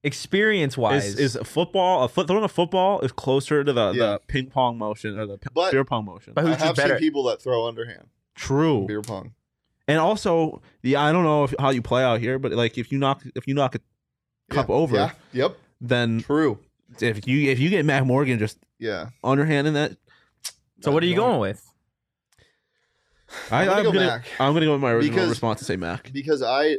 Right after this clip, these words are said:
Speaker 3: uh, in high school, I would throw the ball like this.
Speaker 2: I've done that before.
Speaker 3: Uh, throw it like that.
Speaker 1: I gotta go Emory Jones. I mean, coming from Florida and then A S U, he's got so much
Speaker 2: True.
Speaker 1: he's got so much more experience
Speaker 2: That's
Speaker 1: playing beer
Speaker 2: another
Speaker 1: pong
Speaker 2: thing.
Speaker 1: than Mac.
Speaker 2: Mac's a freshman.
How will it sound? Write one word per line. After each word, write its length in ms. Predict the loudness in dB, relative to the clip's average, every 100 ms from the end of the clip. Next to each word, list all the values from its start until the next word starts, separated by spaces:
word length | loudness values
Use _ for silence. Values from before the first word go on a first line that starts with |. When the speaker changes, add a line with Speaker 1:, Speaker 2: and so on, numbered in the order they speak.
| -4
Speaker 3:
uh, 100 | -10 -6
in 100 | -4
high 200 | -2 -4
school, 260 | -2 0
I 220 | 2 2 0 -10 _ _
would 180 | -10 -8
throw 460 | 0 2 4 0 -4 _ -10
the 80 |
ball 180 | -2 -2
like 180 | -2 -4
this. 320 | -6 -6 -12 _ _ _ _ _ _
Speaker 2:
I've 80 | 0
done 160 | 2
that 100 | 2
before. 340 | -6 -10 -10 -10 -16 -20
Speaker 3:
Uh, 100 | -20 -20 -20 _ _
throw 80 | -18
it 60 | -16
like 100 | -14
that. 160 | -14 -12
Speaker 1:
I 60 | -2
gotta 140 | 0
go 80 | 2
Emory 160 | 2 0
Jones. 500 | 0 -2 -2 -6 -12 -2
I 40 |
mean, 320 | 0 0 -2
coming 260 | 0 0 2
from 320 | 0 -4 -4
Florida 460 | -12 0 2 4 4
and 120 | 2
then 120 | -2
A 160 | -4 -4
S 120 | -4
U, 60 | -4
he's 140 | 0
got 120 | -2
so 100 | 0
much 120 | -2 -4 -6
Speaker 2:
True. 460 | -6 -4 0 0 2
Speaker 1:
he's 100 | 0
got 120 | -2
so 160 | -2
much 140 | -2 0
more 140 | -2
experience 380 | -2 -2 0 0
Speaker 2:
That's 60 | 0
Speaker 1:
playing 180 | 0 0
beer 80 |
Speaker 2:
another 160 | 0 0
Speaker 1:
pong 80 | 0
Speaker 2:
thing. 80 | 0
Speaker 1:
than 80 | -2
Mac. 320 | 0 -2 -6 _
Speaker 2:
Mac's 220 | -2 -2 -2
a 20 |
freshman. 480 | -2 -2 -2 -6